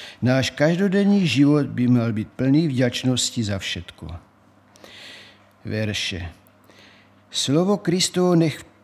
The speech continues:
prebývá ve vás bohato, vo všetkej moudrosti učte a napomínajte se žalmami, hymnami, duchovnými pěsňami a vďačně zpěvajte v srdcích Bohu.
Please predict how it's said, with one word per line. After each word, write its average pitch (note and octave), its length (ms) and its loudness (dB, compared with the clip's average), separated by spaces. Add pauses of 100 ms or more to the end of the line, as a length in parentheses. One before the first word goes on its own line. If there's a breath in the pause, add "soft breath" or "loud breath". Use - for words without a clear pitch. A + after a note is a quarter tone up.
(120)
prebývá F3 600 2
ve E3 120 2
vás A#2 340 2
bohato, C#3+ 760 -2 (260)
vo B2 140 -2
všetkej D#3+ 800 -4
moudrosti C#3+ 840 0
učte D3 560 -4 (380 loud breath)
a A2+ 60 -2
napomínajte E3+ 840 2
se G#2+ 240 -2
žalmami, C#3 760 0 (500 soft breath)
hymnami, C#3+ 800 2 (640 loud breath)
duchovnými D3+ 720 4
pěsňami C#3 960 0 (400 loud breath)
a A#2+ 100 -2
vďačně E3+ 500 -2
zpěvajte D#3 880 -2
v - 240 -12
srdcích B2+ 440 -6
Bohu. F#2 360 -8